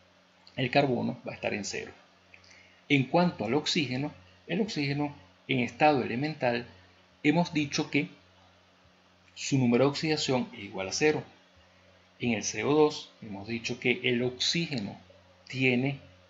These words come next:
un número de oxidación de menos dos, al ser dos átomos, van a ser entonces, perdón, al ser doce átomos de oxígeno y ser número de oxidación de menos dos,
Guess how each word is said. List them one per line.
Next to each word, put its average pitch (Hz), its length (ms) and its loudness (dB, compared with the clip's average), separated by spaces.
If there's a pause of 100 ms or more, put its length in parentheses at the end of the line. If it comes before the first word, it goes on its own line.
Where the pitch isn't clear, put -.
un 131 340 -2
número 127 240 0
de 127 60 2
oxidación 110 460 -4
de 135 100 -2
menos 180 300 -2
dos, 143 300 -2 (380)
al - 140 -4
ser 107 260 -6
dos 151 240 -6
átomos, 160 480 -2 (180)
van 113 120 -14
a 110 40 -12
ser 117 240 -4
entonces, 120 680 -6 (560)
perdón, 113 260 0
al 98 120 -2
ser - 380 -2
doce 131 500 0
átomos 117 560 -4 (100)
de 120 140 -8
oxígeno 131 540 -6 (800)
y 143 120 -4
ser 135 380 0 (280)
número 120 300 2
de 123 60 2
oxidación 120 340 -2
de 110 80 -4
menos 135 260 -2
dos, 143 240 -4